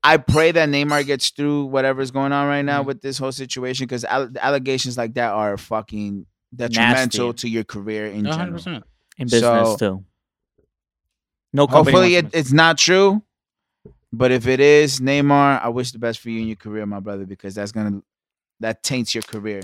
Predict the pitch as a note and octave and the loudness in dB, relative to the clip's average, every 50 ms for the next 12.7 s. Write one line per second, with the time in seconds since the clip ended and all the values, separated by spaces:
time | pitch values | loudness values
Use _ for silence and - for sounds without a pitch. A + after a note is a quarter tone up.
0 | G2 - D3 D#3+ D#3 D#3 D3+ D3 E3 F3+ D#3+ C#3 C#3+ C#3 A#2+ - C#3 B2+ B2+ A#2 | -8 -4 -2 0 0 0 0 0 -2 -4 -4 -4 -4 -6 -6 -6 -8 -4 -2 -2
1 | A2 A2 B2+ C#3 C#3+ C3 A#2+ A#2 A#2 A#2 A#2 A#2+ A#2 A2 G#2+ A2 A2+ - - G#2+ | -2 -2 -4 -6 -6 -6 -6 -8 -8 -8 -8 -8 -10 -10 -10 -12 -14 -14 -14 -18
2 | G2+ G2 _ - B2 A2 A2 G2+ - C3 B2+ A#2+ G#2+ G2+ G2 G2+ G#2 G#2 - A#2+ | -18 -18 _ -18 -18 -16 -16 -18 -16 -16 -14 -12 -12 -10 -10 -10 -10 -10 -12 -12
3 | A#2+ - _ _ _ _ _ _ _ _ _ _ _ _ - G3+ C4 B3 D#3 G#2+ | -14 -16 _ _ _ _ _ _ _ _ _ _ _ _ 0 2 2 2 2 0
4 | - _ _ _ _ _ _ _ _ _ _ _ _ _ _ _ _ _ _ _ | -6 _ _ _ _ _ _ _ _ _ _ _ _ _ _ _ _ _ _ _
5 | _ _ _ _ _ _ _ _ _ E3 E3 D#3+ F#3+ G3 F#3+ - B3+ A#3 - - | _ _ _ _ _ _ _ _ _ 0 2 4 4 4 6 4 4 2 4 4
6 | A3 F3 D#3 D#3+ F3+ G#3 - _ _ _ _ _ _ _ _ _ _ _ _ _ | 4 6 6 6 4 2 0 _ _ _ _ _ _ _ _ _ _ _ _ _
7 | _ _ _ _ _ _ _ _ _ _ _ B2 C3+ E3 - A#3+ C#4+ C#4+ E3 C#3 | _ _ _ _ _ _ _ _ _ _ _ -8 -8 0 2 2 4 6 6 4
8 | C3+ - _ _ _ _ _ _ _ _ _ _ _ _ - C3+ C3+ C3 B2+ - | 4 0 _ _ _ _ _ _ _ _ _ _ _ _ 2 2 2 2 2 4
9 | D#3 F3+ G3 G3+ F#3+ - G3+ F#3+ F3+ - - G3 F#3 E3 C#3 - C#3+ C#3+ C#3+ C#3 | 4 4 4 4 4 2 2 2 0 2 4 4 4 4 4 0 -2 -2 0 0
10 | C3 A#2+ A2 - _ _ _ _ _ _ _ _ _ _ _ _ _ _ - C#3 | 0 -2 -2 -4 _ _ _ _ _ _ _ _ _ _ _ _ _ _ -2 0
11 | C#3 C#3+ D3 D3 A2 C#3 D3 C#3+ C3 B2+ B2+ A#2+ A#2 A2+ G#2 F#2 F#2+ _ _ _ | 2 2 2 0 -2 -2 -4 -4 -4 -6 -6 -8 -8 -10 -12 -14 _ _ _ _
12 | A2 G#2+ G#2+ G#2 G2+ F#2 - - B2 B2+ C3 C3+ E3 F3+ | -14 -12 -12 -12 -14 -14 -12 -12 -10 -8 -6 -4 -4 -4